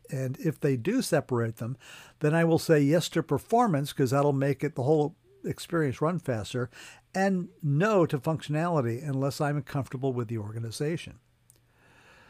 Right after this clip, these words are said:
Now, the last cor-, category is the one you really need to consider. These are what I call targeting cookies. And they do all the things the other two do, but they can also include personal data,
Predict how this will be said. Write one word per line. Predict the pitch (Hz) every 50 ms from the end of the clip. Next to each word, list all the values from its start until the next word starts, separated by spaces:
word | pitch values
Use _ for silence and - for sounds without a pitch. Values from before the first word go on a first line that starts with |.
| - _ _ _ _ _ _ _ -
Now, | 165 156
the | 147 147
last | 143 165 214 269 269 262 -
cor-, | - 220 214 208 202 - - 220
category | - 185 180 170 165 143 156 160 160 156 160 160 165 -
is | - 151 147 139 127 -
the | - 147
one | 131 139 151 151
you | 147 143 139 131
really | 117 120 131 139 143 147 147 139
need | 131 127 127 120
to | 123 117
consider. | - 123 104 - - 117 95 92 - - _ _ _ _ _ _ _ _ _ _ _ _ _ _ _ _ _ _ -
These | 135 123 135 170 196 233 220 175
are | 185 175
what | 156 143 151 147
I | 147 160 202 226
call | - - 139 135 127 127 127
targeting | - - - - 165 175 175 147 139 127 113 110
cookies. | - 117 107 - - 98 - - - - - _ _ - - - - _ -
And | 139 123
they | 139 135
do | 120 131 127 131
all | 135 147 196
the | 220 226 -
things | - - 214 220 226 165 190
the | 208 202
other | 214 196 196
two | - - 170 156 143
do, | 123 123 120 123
but | 120 120 143 143
they | - 147 135 -
can | - 143 131
also | 143 - - - 147 180 226 196 - 208 208 196
include | 196 180 - - 135 123 127 139 143
personal | - - 113 104 - - 131 135 156 156
data, | 143 143 202 202 220 202 139 92 -